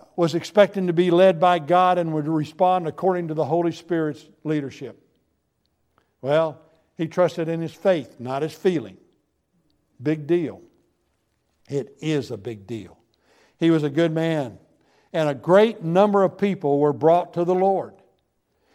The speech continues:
It got overwhelming for him in this city of half a million. I don't know how many people, but I'm sure there were soldiers that it, were coming to know the Lord. I'm sure there were, there were perhaps politicians, business people,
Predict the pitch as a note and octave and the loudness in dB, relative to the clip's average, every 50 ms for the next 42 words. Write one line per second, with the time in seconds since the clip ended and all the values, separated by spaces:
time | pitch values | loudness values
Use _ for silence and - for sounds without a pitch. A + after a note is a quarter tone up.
0 | _ _ - G3+ F#3+ D#3+ D3+ F#3 F#3 F3+ F3+ F#3 F3 F#3+ F#3+ F3+ G3 G#3+ A3+ A3+ | _ _ 4 4 4 4 6 6 6 8 6 6 6 6 6 6 8 6 6 6
1 | G#3 F#3 E3 D3 - - D#3+ D3 C3 A#2 G2+ G2+ - _ _ _ _ _ _ _ | 4 0 -2 -4 -4 -2 -2 -2 -2 -4 -10 -14 -20 _ _ _ _ _ _ _
2 | - G#3 G3 F3+ F3 F3 E3 - - - F#3+ F3 E3 D#3 D3+ C#3+ C#3+ C#3 A#2+ A2 | -4 -4 -2 -2 -2 -2 -4 -4 -4 -4 -2 -2 0 -2 -2 -2 -4 -4 -6 -4
3 | D3 F3 E3+ D3 - E3+ E3 E3 F3 F3 E3 D3 C3 A2+ F#2+ F#2 _ _ _ _ | -2 -2 -2 -2 -2 -4 -2 0 0 2 2 0 -2 -6 -12 -16 _ _ _ _
4 | _ _ _ _ _ - C3 C#3 E3 G3 G3+ G3+ F#3+ F#3 E3+ D#3+ F3+ G3 F#3+ F#3+ | _ _ _ _ _ -12 -8 -4 -2 -2 -2 0 0 0 0 0 0 0 0 0
5 | F3+ E3 - G3 G3+ F#3+ - E3+ D3+ C#3+ D#3 D#3+ F3 F3+ E3+ - - - G3 F3+ | -2 -2 0 0 0 0 0 -2 -2 0 2 2 2 2 0 -4 0 2 4 4
6 | E3+ E3 E3+ E3+ D#3+ D3 - - - - G3+ F#3+ F#3 F3+ D3 C#3+ E3+ E3 D#3+ D3 | 6 4 4 2 2 0 -2 -2 0 2 2 2 2 0 -2 -2 -2 -2 -2 -4
7 | - - _ _ _ _ _ _ _ F3+ E3+ D#3 D#3+ D#3 D#3+ D#3+ D3+ D3 - F#3+ | -8 -14 _ _ _ _ _ _ _ -2 -2 0 -2 -4 -4 -6 -6 -4 -2 -2
8 | F#3+ F3+ E3+ E3 D#3+ E3 E3+ E3+ E3 E3 D#3+ E3 F3 E3+ E3+ E3 D#3+ D#3 D#3 D3+ | -2 -2 -2 -4 -2 0 2 2 4 4 4 4 6 6 6 6 4 4 0 -2
9 | C#3+ - - G3+ F#3 F3 E3+ D#3+ E3 E3 D#3 D3 C3+ A#2+ - - - _ _ _ | -4 -2 0 2 2 4 4 4 4 4 4 2 0 -4 -8 -14 -20 _ _ _
10 | - E3 E3 D#3+ D3+ D3 C3+ C3+ C#3+ D3+ - _ _ - - E3+ D3 D#3+ G3 G3 | 2 4 4 6 4 4 2 -2 -4 -10 -16 _ _ -2 0 2 4 4 4 2
11 | E3+ - - - - F#3 F#3+ F#3 F#3+ - - - F#3 F#3 E3+ - F#3 F3+ F3+ E3+ | 2 -4 -12 -4 0 0 2 2 0 -2 0 0 0 0 0 -2 -6 -8 -8 -10
12 | - - _ _ _ _ - D3 F#3+ G3 F#3+ D3+ D#3+ F3 D#3+ - - - F3+ F3+ | -14 -20 _ _ _ _ 0 4 6 6 6 4 2 -6 -8 -6 -4 -2 -2 -2
13 | D#3+ E3+ F3 E3 E3 D#3+ - - | -2 0 2 2 2 2 0 -4